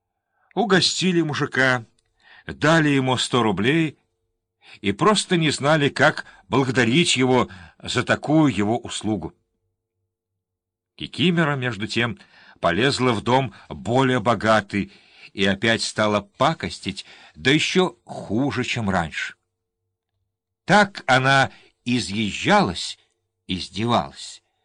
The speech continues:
что хозяевам ни пить, ни есть нельзя было, неспокойное житьё стало. Вот, прослышав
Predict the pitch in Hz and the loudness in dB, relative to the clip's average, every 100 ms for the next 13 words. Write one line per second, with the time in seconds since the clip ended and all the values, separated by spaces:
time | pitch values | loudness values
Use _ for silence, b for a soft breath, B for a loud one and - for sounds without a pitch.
0 | _ _ b b b b b - - 127 | _ _ b b b b b -6 -4 0
1 | 147 170 202 185 180 147 127 208 208 - | 2 4 4 4 2 -2 -4 -6 -8 -6
2 | 120 107 98 - - 127 233 202 110 113 | -2 -2 -2 -10 -8 -6 -4 -2 2 2
3 | 98 - 101 110 92 107 104 101 98 190 | 0 -6 -8 -6 -2 0 0 2 0 -2
4 | b b b b b _ _ - 156 - | b b b b b _ _ -6 -4 0
5 | 233 - 139 127 151 170 175 156 175 113 | -2 2 2 4 2 0 0 -2 -4 -4
6 | 92 - - 76 67 _ _ _ _ _ | -6 -6 -6 -6 -8 _ _ _ _ _
7 | _ _ _ _ _ B B B 87 120 | _ _ _ _ _ B B B -2 -2
8 | - 131 117 - 135 135 127 - | -2 -2 -2 -2 -2 0 -4 -6